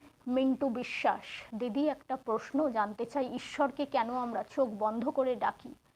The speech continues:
তার কারণ এই যে চোখ খুলে দেখছি", দেখবেন আমরা আমাদের ক্লাসের সময় অনেক সময় চোখ বন্ধ করি, চোখ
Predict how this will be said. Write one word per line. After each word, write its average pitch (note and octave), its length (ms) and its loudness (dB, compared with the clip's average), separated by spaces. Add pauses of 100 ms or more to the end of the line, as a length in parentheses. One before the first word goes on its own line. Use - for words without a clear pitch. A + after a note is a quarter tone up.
(340)
তার A#3 180 6
কারণ A#3+ 460 6 (500)
এই A#3+ 120 2
যে C#4+ 120 4
চোখ C#4+ 340 8
খুলে D4+ 260 4
দেখছি", B3+ 420 2
দেখবেন C4 320 6
আমরা B3+ 260 8
আমাদের C4+ 260 6
ক্লাসের A#3+ 320 6
সময় C#4+ 360 4
অনেক A#3+ 160 0
সময় C4 240 0
চোখ B3+ 280 2
বন্ধ A#3 300 4
করি, - 240 -4 (520)
চোখ D4 140 12